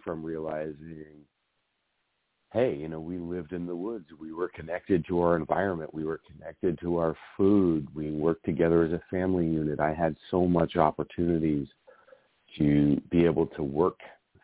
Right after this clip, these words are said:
physically myself against the world and trying to overcome obstacles and learning failure and being able to, to use that. I mean, like, I remember we were mining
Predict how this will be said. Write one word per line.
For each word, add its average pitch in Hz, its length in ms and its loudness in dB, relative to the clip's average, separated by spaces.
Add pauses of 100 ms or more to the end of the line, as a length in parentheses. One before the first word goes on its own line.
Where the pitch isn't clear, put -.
physically 78 640 -2
myself 76 500 -4
against 76 380 -6
the 71 60 -2
world 76 460 0
and 67 160 -6
trying 73 540 -2
to 71 260 0 (600)
overcome 87 460 0
obstacles 87 600 -2
and 76 200 -10
learning 101 420 -2
failure 92 760 -6
and 73 420 -12
being 82 260 0
able 80 320 2 (100)
to, 76 300 0 (720)
to - 80 -2
use 95 240 2
that. 78 100 -2
I 80 40 -2
mean, 73 180 -8
like, 73 220 -6 (920)
I - 100 -10
remember 90 300 0
we 90 160 6
were 87 140 4
mining 85 440 -2